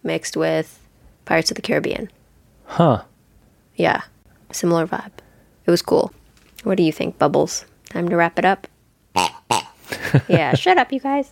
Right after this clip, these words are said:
Speaker 1: <laughs> Okay, fine. We'll go to bed soon.
Speaker 2: I'm supposed to put that in somebody's skate bag, but I feel like Henry would love that.
Speaker 1: I know. <laughs> We don't wanna subject Bubbles to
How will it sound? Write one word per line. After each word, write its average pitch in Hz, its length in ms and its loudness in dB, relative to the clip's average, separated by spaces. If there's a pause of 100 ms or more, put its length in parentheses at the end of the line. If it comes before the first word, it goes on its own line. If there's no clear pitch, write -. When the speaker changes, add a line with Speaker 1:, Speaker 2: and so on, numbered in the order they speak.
Speaker 1:
<laughs> - 20 -20 (2250)
Okay, 190 360 -4
fine. - 140 -20 (280)
We'll 170 100 0
go 160 120 -2
to - 80 -8
bed - 220 -16
soon. - 120 -20 (1900)
Speaker 2:
I'm 135 160 2
supposed 170 300 2
to - 40 -16
put 143 120 2
that 127 140 6
in 117 100 0
somebody's 107 400 0
skate 117 260 2
bag, 95 220 2
but 98 120 0
I 98 120 2
feel 131 180 0
like 113 160 2
Henry 110 280 0
would 95 180 -2
love 98 300 -2
that. 85 420 0
Speaker 1:
I 214 200 4
know. 220 240 2 (520)
<laughs> 78 100 -4 (720)
We 233 100 2
don't 247 100 4
wanna 202 200 2
subject 180 440 -4
Bubbles 147 460 0
to 139 400 -4